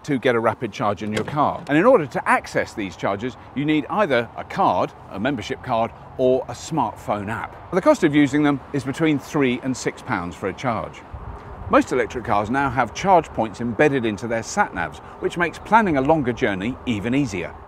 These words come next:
Now, there's lots of web pages and smartphone apps that show you where all the publicly available chargers are.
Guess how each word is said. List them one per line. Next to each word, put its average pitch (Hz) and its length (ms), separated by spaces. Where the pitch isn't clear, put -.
Now, 180 100
there's 175 140
lots 240 180
of 147 140
web 160 180
pages 143 380
and 135 100
smartphone 131 640
apps - 340
that 151 160
show 175 140
you 147 220
where 147 260
all 185 260
the 147 160
publicly 139 540
available 113 420
chargers 107 480
are. - 160